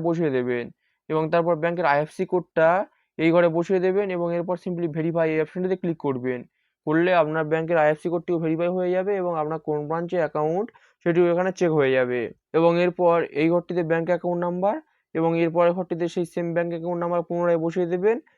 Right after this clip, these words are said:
দেওয়ার পর এখানে ভেরিফাই এই অপশনটিতে ক্লিক করবেন। ভেরিফাই অপশনটিতে ক্লিক করার পর আপনারা যদি দেখেন যে account not verified দেখাচ্ছে সেক্ষেত্রে আপনাদের চিন্তা করার কোনো কারণ নেই, সিস্টেম প্রবলেমের জন্য এখানে সব-, সবারই account not verified দেখাচ্ছে।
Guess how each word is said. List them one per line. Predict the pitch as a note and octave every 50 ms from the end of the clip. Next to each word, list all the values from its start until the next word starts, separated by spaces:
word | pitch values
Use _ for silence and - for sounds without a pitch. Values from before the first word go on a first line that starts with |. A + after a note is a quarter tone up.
| _ _ _ -
দেওয়ার | D3+ D3+ E3 E3 D#3+
পর | E3+ F#3
এখানে | F3+ F3 F#3+ F#3 F3
ভেরিফাই | D#3+ D3+ D#3+ D#3+ E3+ E3 F3 E3+ E3
এই | E3 E3 E3
অপশনটিতে | E3 - F#3 F3 E3+ F3 E3+
ক্লিক | - D#3+ D3+ -
করবেন। | - C#3 C3 B2 A#2+ B2 B2 A#2+ A#2 - _ _ _ _ _ -
ভেরিফাই | C3+ C#3+ D3+ D#3 E3+ F3 F3
অপশনটিতে | F3 - - F#3 F3 F3 F3
ক্লিক | - F#3 F3+ - -
করার | F3+ F3+ F3 E3+
পর | - F3+ E3+ D#3+
আপনারা | D3+ D#3+ E3 E3+ D#3+
যদি | E3 E3+
দেখেন | E3 E3 E3+ D#3+ - E3+ E3 F3 F#3+ G#3 B3+ _ _ _ _ -
যে | - D3 D#3 D3
account | C#3+ - - E3+ F3 F3 E3 E3+
not | F3 F3+ E3 E3
verified | D#3+ E3 E3+ F#3 F3+ F3 E3
দেখাচ্ছে | F3 E3+ F#3 F#3 - E3 -
সেক্ষেত্রে | F3+ E3 F3+ E3+ - - E3
আপনাদের | D#3 D3+ D#3 D#3+ D#3
চিন্তা | D#3 E3 D#3 D#3 D#3 D#3+
করার | E3 E3+ E3+
কোনো | D#3+ E3+ E3+
কারণ | D#3+ D#3 D3+ D3+ D#3+ E3 F3 F#3
নেই, | G3 A3 B3 E4+ _ _ _ _ _ _
সিস্টেম | - F3+ E3+ - F#3 F3 E3
প্রবলেমের | F3 F3 F3 F3 F3 F3 F3 D#3+
জন্য | F3 F3 F3
এখানে | F3 F3 F#3 F3+ F3+
সব-, | F3 - E3+ D#3+ D#3 -
সবারই | F3+ E3+ F3 F3 E3+ E3 F3 G3 A3 - _ _ _ _ - D#3 D#3
account | D#3 D#3 E3+ E3+ E3 D#3+ E3
not | F3 F3+ E3 E3+
verified | E3+ D#3+ D#3 F3 E3 D#3 D3 C3+
দেখাচ্ছে। | C#3 C3 C3 B2+ - - - C3+ B2